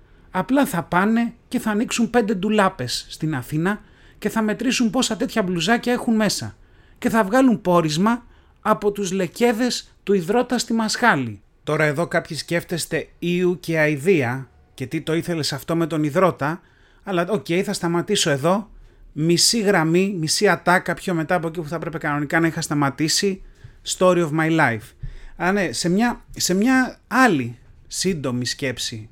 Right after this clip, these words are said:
που έκανα τις προάλλες, θα φέρω μια διαπίστωση, κυρίως προς τους άντρες της παρέας. Οριμάζεις πραγματικά όταν βρεις νεράτζι στο δρόμο σου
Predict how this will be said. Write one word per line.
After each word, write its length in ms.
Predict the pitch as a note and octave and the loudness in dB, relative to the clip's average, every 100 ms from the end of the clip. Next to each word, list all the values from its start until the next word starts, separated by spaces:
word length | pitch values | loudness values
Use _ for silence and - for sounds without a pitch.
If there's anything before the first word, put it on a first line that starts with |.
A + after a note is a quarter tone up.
| _ | _
που 100 | - | -6
έκανα 260 | C3+ B2+ B2 | -4 -4 -8
τις 160 | - - | -10 -8
προάλλες, 640 | B2 A#2 A#2 D#3+ - - - - _ _ _ _ - | -4 -4 -6 -8 -12 -18 -20 -20 _ _ _ _ -6
θα 140 | F#3+ | -4
φέρω 260 | - C#4 A#3+ | 2 4 4
μια 140 | A#3+ | -2
διαπίστωση, 800 | G3 F#3+ F3+ - G#2+ - G2+ - - _ | -2 -2 -4 -4 -8 -10 -12 -16 -20 _
κυρίως 480 | F3+ G3 A#3+ G#3 - | 2 2 2 0 -2
προς 200 | G#3 - | -4 -2
τους 200 | G3 G#3 | 0 2
άντρες 340 | F#3 A#2+ A2 | 2 0 -10
της 120 | - | -12
παρέας. 640 | - A2 G#2+ G2+ G2+ - _ - - - | -12 -12 -10 -12 -14 -20 _ -20 -20 -4
Οριμάζεις 680 | G3 F#3+ F#3 G#3+ C#4 G#3+ - | 2 4 4 4 4 2 0
πραγματικά 880 | G3 D#3 D3 C#3 A#2+ A2+ C#3+ E3 - - _ _ - _ - | 0 0 0 -2 -4 -2 0 0 -6 -20 _ _ -20 _ 0
όταν 480 | A#3+ - G3+ F3+ | 2 2 0 0
βρεις 240 | D#3+ A3 F#3 | 0 -2 0
νεράτζι 520 | E3+ D3+ F#3 F#3 C#3+ | 0 2 2 0 -4
στο 200 | - B2 | -8 -8
δρόμο 400 | G#2+ A#2 A#2 A#2+ | -8 -6 -4 -4
σου 300 | - D#3+ | -4 -6